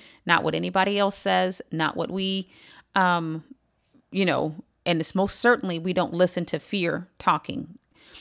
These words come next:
Um, the language that you need to be on the lookout for that you might hear in your subconscious is, "I don't want this to happen." That's fear talking. So don't, don't indulge that. Just be present in the moment with God and make sure that you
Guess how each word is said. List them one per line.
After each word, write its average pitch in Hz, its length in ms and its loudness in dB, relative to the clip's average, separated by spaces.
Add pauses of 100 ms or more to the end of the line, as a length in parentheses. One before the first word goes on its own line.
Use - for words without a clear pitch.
(300)
Um, 160 240 2
the 165 80 0
language 185 560 0
that 170 180 0
you 175 120 -2
need 165 180 -2
to 165 60 -4
be 165 160 -4
on 160 100 -2
the 156 80 -4
lookout 160 400 -4
for 156 200 -6
that 156 160 -6
you 160 100 -4
might 156 240 -6
hear 160 500 -4 (120)
in 165 300 -4
your 151 140 -4
subconscious - 760 -6
is, 143 260 -4 (120)
"I 175 120 2
don't 175 200 2
want 170 200 0
this 165 180 -2
to 151 100 -4
happen." 151 400 -6 (640)
That's 165 320 8
fear 175 260 0
talking. - 520 -10 (140)
So - 140 -4
don't, 170 300 2 (180)
don't 156 200 2
indulge 208 460 2
that. 196 320 -2 (260)
Just 160 440 -2
be 185 380 -4 (200)
present 196 340 4
in 233 80 2
the 254 80 2
moment 220 300 0
with - 180 -6
God 156 320 -2 (420)
and 170 140 2
make 170 160 0
sure 190 160 -2
that 185 180 0
you 165 320 -6